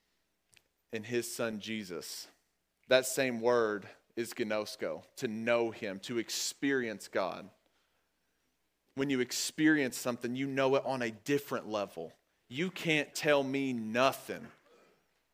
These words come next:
that Jesus isn't real. You can't. I've experienced him. Daily, even. You know y'all can do that? You can experience the goodness of God every single day.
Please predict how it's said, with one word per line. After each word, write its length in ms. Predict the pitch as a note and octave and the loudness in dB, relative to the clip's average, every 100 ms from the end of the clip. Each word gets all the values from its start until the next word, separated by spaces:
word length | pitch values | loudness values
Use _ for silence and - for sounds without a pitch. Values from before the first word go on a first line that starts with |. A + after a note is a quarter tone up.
| _ _ | _ _
that 160 | B2+ A#2 | 0 0
Jesus 400 | A#2 A2+ G2 - | -2 -4 -6 -6
isn't 200 | G2 F#2 | -6 -4
real. 320 | F#2 F2 D#2 - _ _ _ _ _ _ _ _ _ | -4 -4 -6 -14 _ _ _ _ _ _ _ _ _
You 60 | B2 | -4
can't. 340 | F3 G3 G#2 - _ _ _ - | -2 -2 -6 -12 _ _ _ 2
I've 220 | C3+ C3 | 2 2
experienced 640 | - - D#3 A2 F#2+ - | -6 -2 -2 -2 -6 -12
him. 240 | - D#2+ F#2 _ _ _ _ _ _ _ _ _ _ _ _ A2 G#2 G#2 _ _ _ _ _ _ _ _ _ A#2 | -14 -14 -16 _ _ _ _ _ _ _ _ _ _ _ _ _ _ _ _ _ _ _ _ _ _ _ _ 6
Daily, 600 | C#3+ F3+ D#3+ F#2+ F#2+ - _ _ _ _ | 8 8 4 -4 -8 -14 _ _ _ _
even. 360 | G#2 A2 F#2+ G2 | -10 -8 -8 -10
You 80 | C3 | -4
know 140 | F3+ F#3 | 0 2
y'all 160 | F3+ | 2
can 160 | F3 E3+ | 0 -4
do 160 | C#3 | -4
that? 260 | D#3 G3 G3+ _ _ _ _ | -2 -4 -6 _ _ _ _
You 120 | D#3 | -8
can 140 | E3+ F#3 | 0 0
experience 760 | C#3+ - - - C#3+ D3+ D3 | 0 -6 -6 2 4 2 -2
the 80 | C3+ | -2
goodness 340 | B2+ B2+ B2+ | 0 0 0
of 80 | B2 | -2
God 340 | A#2 A2+ G2+ G2 - _ - | 4 4 4 -2 -18 _ 2
every 340 | A#2+ A#2 A#2+ | 2 2 -2
single 340 | - A#2+ A2 G#2 | -4 -6 -6 -4
day. 300 | G2 F2 | -4 -6